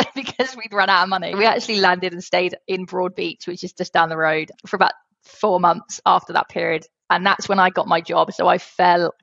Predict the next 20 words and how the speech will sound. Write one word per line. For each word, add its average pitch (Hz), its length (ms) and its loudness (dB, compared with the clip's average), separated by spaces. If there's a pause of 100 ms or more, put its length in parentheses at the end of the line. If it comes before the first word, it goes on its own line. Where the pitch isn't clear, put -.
(120)
totally 180 380 -2
fell 160 280 2
into 165 520 -8 (260)
gym 175 180 -4
sales. 160 380 -2 (360)
Applied 214 260 2
for 208 80 -2
a - 20 -4
job 180 260 2
with 175 100 -2
this 160 160 -6
guy. 170 640 2
He 185 80 -14
was 175 80 -12
amazing, 170 560 -2
little 185 180 -2
j-, - 240 -18
club - 240 0
in 165 160 -4
Broadbeach. 170 560 -6